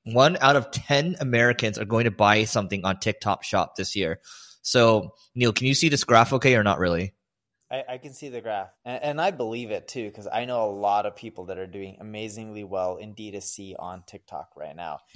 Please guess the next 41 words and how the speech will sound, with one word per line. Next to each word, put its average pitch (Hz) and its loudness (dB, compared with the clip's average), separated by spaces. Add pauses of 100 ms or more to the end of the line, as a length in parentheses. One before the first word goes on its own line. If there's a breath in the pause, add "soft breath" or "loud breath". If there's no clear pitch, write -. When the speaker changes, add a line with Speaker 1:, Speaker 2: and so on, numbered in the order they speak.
(260 loud breath)
Speaker 2:
It's - -12
much 123 -4
more 127 -2
profitable. 107 -2 (240)
Uh, 90 -2
you 117 -14
can 117 -14
scale 117 -2
it 117 -6
quite 117 -6
well, 95 -2
uh, 87 -6
than 104 -8
most 101 -10
of 92 -18
the - -14
social 87 -12
channels 78 -20 (100)
out 73 -8
there. 60 -20 (640)
Speaker 1:
So 123 2 (120)
look 131 4
at 160 4
the 147 4
percentage 123 2
change 113 0
here. 95 4
So 110 2
you 110 2
can 123 -2
see 127 2
the 117 2
percentage. 110 0
So 123 4 (380)
first 175 8
and 127 0
foremost, 110 4
where 113 4
my 104 4
cursor 117 4
is. 143 4